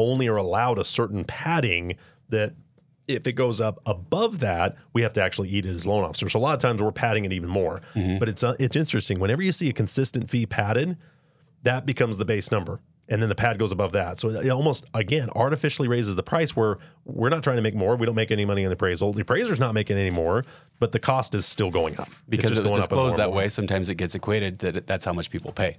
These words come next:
Speaker 2: because
Speaker 1: Right.
Speaker 2: of the initial disclosures. Yes.
Speaker 1: And it just becomes more of an industry. That's what everybody's charging
Speaker 2: But
Speaker 1: for
Speaker 2: that's
Speaker 1: appraisals,
Speaker 2: also the
Speaker 1: but
Speaker 2: value of getting a very well-educated loan officer like yourself, that you do know that it costs more to go, go to Duck Creek or Brian Head
Speaker 1: Right.
Speaker 2: or Escalante or Panguitch or Kanab or, you know,
Speaker 1: Right.
Speaker 2: the outlying areas.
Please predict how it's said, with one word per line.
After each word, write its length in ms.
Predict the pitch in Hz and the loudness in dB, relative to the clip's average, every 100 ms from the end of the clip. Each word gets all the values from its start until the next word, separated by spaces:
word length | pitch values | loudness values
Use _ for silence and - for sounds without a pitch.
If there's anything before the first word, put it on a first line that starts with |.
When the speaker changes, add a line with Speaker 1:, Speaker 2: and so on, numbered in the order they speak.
| - | -6
Speaker 2:
because 220 | 92 95 | -2 -2
Speaker 1:
Right. 80 | 90 | -2
Speaker 2:
of 140 | - | -4
the 60 | 92 | -4
initial 260 | 87 - | -2 -4
disclosures. 580 | 73 - 95 85 78 - - | -4 -2 -2 -2 -6 -6 -2
Yes. 100 | 92 | 0
Speaker 1:
And 100 | 117 | 2
it 40 | |
just 140 | 104 - | 0 0
becomes 260 | - 95 | 0 0
more 140 | 107 104 | 0 0
of 60 | |
an 100 | 104 | 0
industry. 500 | 104 101 - 107 107 | 0 0 0 0 0
That's 260 | 98 98 - | 0 0 0
what 100 | 98 | 0
everybody's 380 | 95 92 92 87 | 2 2 0 0
charging 260 | 101 90 92 | 0 0 2
Speaker 2:
But 80 | 135 | 2
Speaker 1:
for 40 | |
Speaker 2:
that's 160 | 135 - | 4 2
Speaker 1:
appraisals, 20 | |
Speaker 2:
also 180 | 135 139 | 2 0
the 80 | 120 | 0
Speaker 1:
but 40 | |
Speaker 2:
value 240 | 110 110 107 | 2 2 0
of 60 | 98 | 0
getting 260 | 101 95 | 0 0
a 100 | 95 | 0
very 300 | 85 95 92 | 0 0 0
well-educated 720 | 90 90 85 85 - 92 85 - | 0 0 0 -2 -2 -4 -4 -6
loan 140 | - 120 | 0 0
officer 180 | 95 90 | 0 -2
like 140 | 82 | -2
yourself, 460 | - 156 143 110 - | 0 2 2 0 -4
that 100 | 95 | -2
you 160 | 98 98 | -2 0
do 200 | 120 123 | 2 2
know 100 | 101 | 2
that 120 | 87 | -2
it 80 | 82 | 0
costs 240 | 98 90 | -2 0
more 80 | 92 | -4
to 80 | 82 | -4
go, 80 | 80 | -6
go 180 | - | -4
to 80 | 85 | -4
Duck 160 | 80 - | -4 -6
Creek 320 | 80 76 - | -6 -8 -6
or 60 | 90 | -2
Brian 300 | 85 80 76 | -2 -2 -2
Head 100 | 80 | 0
Speaker 1:
Right. 160 | 90 | 0
Speaker 2:
or 100 | 101 | 0
Escalante 500 | 92 - 90 78 76 | -2 -2 -4 -4 -4
or 120 | 80 | -6
Panguitch 500 | 85 92 82 - - | -4 -4 -4 -6 -6
or 100 | 85 | -6
Kanab 420 | 85 101 80 73 80 | -2 -2 -2 -4 -4
or, 280 | 82 82 - | -2 -2 -6
you 120 | 107 101 | -2 0
know, 80 | |
Speaker 1:
Right. 120 | 87 98 | 0 -2
Speaker 2:
the 140 | 120 95 | -2 0
outlying 280 | 90 82 | 0 -2
areas. 380 | 101 92 - - | 0 -2 -4 -8